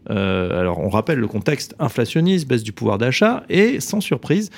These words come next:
eh bien, concernant le chauffage de votre logement, eh bien, euh, le plus important, c'est qu'il ne consomme pas trop d'énergie, euh, à plus de quatre-vingts pour cent et à peu près équivalent, soixante-dix-huit pour cent, hein, qui le permettent de réduire ma facture. On voit vraiment, c'est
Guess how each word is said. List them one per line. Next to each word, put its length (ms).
eh 80
bien, 160
concernant 480
le 140
chauffage 560
de 100
votre 180
logement, 440
eh 100
bien, 240
euh, 440
le 100
plus 220
important, 500
c'est 240
qu'il 180
ne 80
consomme 480
pas 220
trop 300
d'énergie, 580
euh, 180
à 60
plus 140
de 40
quatre-vingts 560
pour 180
cent 200
et 80
à 80
peu 140
près 180
équivalent, 320
soixante-dix-huit 500
pour 200
cent, 200
hein, 140
qui 80
le 60
permettent 360
de 100
réduire 440
ma 120
facture. 440
On 80
voit 140
vraiment, 320
c'est 440